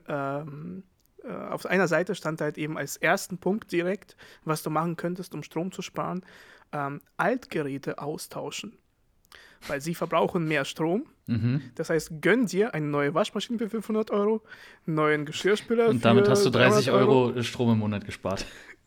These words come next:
Speaker 1: Richtig, genau. Und dann ist es, ist, ich, ich fand's einfach so richtig witzig,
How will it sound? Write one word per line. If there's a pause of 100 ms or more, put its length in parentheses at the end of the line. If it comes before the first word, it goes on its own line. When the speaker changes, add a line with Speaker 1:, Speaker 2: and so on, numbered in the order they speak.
(380)
Speaker 1:
Richtig,
genau.
Und
dann
ist
es,
ist,
ich,
ich
fand's
einfach
so
richtig
witzig,